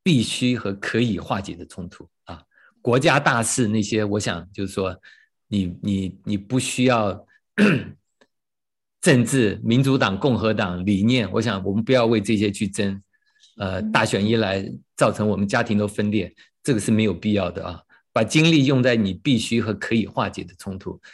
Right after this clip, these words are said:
Speaker 1: 这些很多事情不能化解的，我们不要，不要 bring 到这个我们自己的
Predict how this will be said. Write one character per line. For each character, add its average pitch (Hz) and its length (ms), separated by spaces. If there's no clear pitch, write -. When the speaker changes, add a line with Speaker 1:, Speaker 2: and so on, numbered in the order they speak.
Speaker 1:
这 147 140
些 127 300
很 110 240
多 120 180
事 120 240
情 98 320
不 131 140
能 101 180
化 107 180
解 90 200
的， 87 180
我 95 100
们 92 200
不 107 120
要， 107 320
不 135 100
要 156 140
bring 139 260
到 131 140
这 131 140
个 117 60
我 98 100
们 104 180
自 117 140
己 98 100
的 98 80